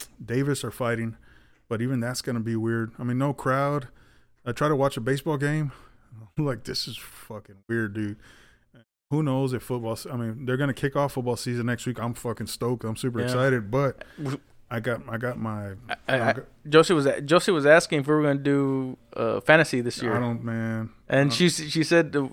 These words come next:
Speaker 2: she told me what you said. I was
Speaker 1: Yeah.
Speaker 2: like, "For real?"
Speaker 1: Yeah, dude. I
Speaker 2: It's,
Speaker 1: mean,
Speaker 2: it's gonna be rough, right?
Speaker 1: Yeah, we did. I mean, our league's been out, what, eight years already, something like that.
Speaker 2: Can't break it, man. Can't
Speaker 1: Blood in,
Speaker 2: break
Speaker 1: blood
Speaker 2: it.
Speaker 1: out, son.
Speaker 2: I,
Speaker 1: But
Speaker 2: I, I'll tell you what. If, if you start a league,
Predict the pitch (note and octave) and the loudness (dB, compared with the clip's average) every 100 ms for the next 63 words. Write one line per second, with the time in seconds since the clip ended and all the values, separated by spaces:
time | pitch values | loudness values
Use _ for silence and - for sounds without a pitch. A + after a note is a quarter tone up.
0 | - D#3+ F3 D#3+ D3 C3+ C3+ D3 C#3+ C#3 | -4 2 4 6 4 2 2 4 6 6
1 | C3+ A#2+ A2+ A2 - - - - C#3 A3+ | 4 6 4 2 -8 -20 -14 2 4 6
2 | A#3 A3+ _ - - B2+ A#2+ A2 A2+ A#2+ | 6 2 _ -18 -6 -2 -2 -2 -4 -4
3 | - B2 B2 A#2+ - A2+ B2+ F#3 C#3+ E3 | -2 0 0 -2 -6 -6 -2 2 8 8
4 | E3+ F3 F#3+ - - A#2 A#2+ A#2 C3 D3 | 8 4 0 -2 -6 -4 -2 -4 -2 0
5 | D#3 D3 C#3 _ _ B2 A#2+ A#2 B2 C3 | 2 2 0 _ _ -6 -4 -6 -8 -4
6 | C3 C#3 D3 C3 B2 C3+ C3+ C3 A2+ A2 | -2 0 -2 -4 -4 -2 -2 -2 -2 -4
7 | A2 - C3+ C3+ C#3+ C#3 C#3+ C#3+ C#3 D3 | -6 -6 -6 -2 -4 -2 -2 -2 -2 -4
8 | D3 C3 C3 C3+ C3 - E3 F3 E3+ F#3+ | -4 -4 -4 -4 -6 -6 -4 2 4 4
9 | E3 D#3 E3 E3+ - - B2 C3 C#3+ C#3 | 2 -2 -2 -4 -8 -6 0 6 6 8
10 | C#3+ C#3+ D#3 F3 - - - - - D#3 | 8 6 6 2 0 -8 -18 -12 -4 -2
11 | E3 - - E3+ G3 F3 A#2 - - F3 | -2 -4 10 12 12 10 2 -6 2 8
12 | G#3 G3 E3 D3 - - - _ _ _ | 10 12 10 10 4 -10 -20 _ _ _
13 | _ C#3+ F3 G3+ F#3+ - G#3 G3+ G3 F#3+ | _ -2 2 2 0 4 8 8 8 6
14 | G3 F3 | 4 0